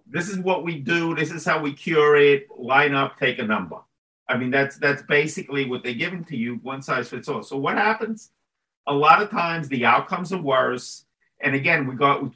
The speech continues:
talked to the unconscious bias. Your buddy over here had this surgery and he had incontinence, or he wasn't able to please his girlfriend, or blah, blah, blah.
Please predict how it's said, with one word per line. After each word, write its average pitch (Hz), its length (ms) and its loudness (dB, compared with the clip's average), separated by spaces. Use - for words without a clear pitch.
talked 147 260 -4
to 156 60 -8
the 139 160 -2
unconscious 135 560 -4
bias. 147 520 0
Your 120 200 -4
buddy 151 340 4
over 139 180 2
here 165 300 -2
had 156 260 0
this 147 280 -2
surgery 156 580 0
and 110 80 -2
he 120 120 -4
had 123 160 2
incontinence, 143 840 -4
or 110 300 -2
he 117 80 -6
wasn't 120 300 -4
able 117 180 -6
to - 40 -20
please 113 220 -8
his 107 160 -16
girlfriend, 135 500 -2
or 104 60 -8
blah, 113 220 -4
blah, 110 200 -4
blah. 196 380 0